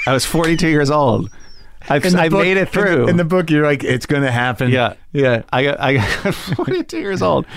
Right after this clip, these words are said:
Speaker 1: I was with the, do you know the writer Sloane Crosley? She's like,
Speaker 2: Uh-uh.
Speaker 1: I was walking down the street with her
Speaker 2: Yeah.
Speaker 1: on fucking eleventh Street in front of the Quad.
Speaker 2: Yeah.
Speaker 1: Like, like, literally, like, the most
Speaker 2: Real-,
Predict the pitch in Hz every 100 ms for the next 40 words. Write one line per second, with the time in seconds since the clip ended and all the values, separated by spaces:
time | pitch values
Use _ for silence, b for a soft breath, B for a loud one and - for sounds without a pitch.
0 | 175 - 131 131 139 - 123 117 135 135
1 | 135 131 - 127 120 117 110 107 123 123
2 | 120 - 113 101 85 82 85 76 80 117
3 | 117 131 147 139 127 151 139 117 92 92
4 | 104 92 82 123 120 165 175 147 139 151
5 | 143 120 113 107 113 107 - - 110 123
6 | 85 92 - 98 92 73 - _ 117 101
7 | 120 113 131 156 139 120 110 - 113 104
8 | - 110